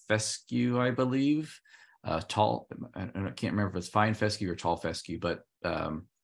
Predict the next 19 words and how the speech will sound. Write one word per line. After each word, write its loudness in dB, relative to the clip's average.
where 0
they're 6
highlighting 4
intermit-, 8
actually 2
intentionally 4
seeding 2
clover 2
into -2
the -8
lawn, 0
which 0
can 4
be 6
mowed 6
at 0
a 4
lower 2
height. -2